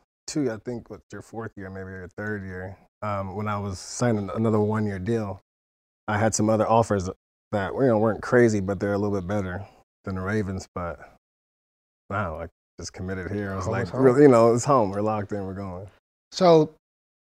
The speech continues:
Speaker 2: consistently playing, I know you've, I mean, early on in your career, you won a Super Bowl. What was something, I'm curious, was there anything that from your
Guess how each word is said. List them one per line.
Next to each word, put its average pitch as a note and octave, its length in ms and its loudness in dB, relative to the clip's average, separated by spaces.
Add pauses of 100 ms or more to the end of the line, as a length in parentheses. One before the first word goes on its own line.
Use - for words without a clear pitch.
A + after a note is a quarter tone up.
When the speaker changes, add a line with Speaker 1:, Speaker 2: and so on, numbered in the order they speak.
(300)
Speaker 2:
consistently E3+ 480 4
playing, C#3 300 6
I C3+ 60 4
know C3+ 120 4
you've, C3+ 280 2 (440)
I A2 40 -10
mean, A2 280 -8 (180)
early C#3+ 220 4
on C3+ 100 2
in B2+ 40 0
your B2+ 100 0
career, B2+ 140 0
you A#2 100 -2
won A#2+ 100 -4
a A#2+ 40 -8
Super A#2 240 -8
Bowl. G#2+ 280 -6 (840)
What D3 220 4
was G#3+ 120 4
something, C3+ 520 0 (100)
I'm B2 100 -12
curious, B2 540 -2 (400)
was B2+ 140 -6
there F#3 120 2
anything D3 460 0
that A#2+ 240 -2 (460)
from A#2 160 -4
your A#2 360 -2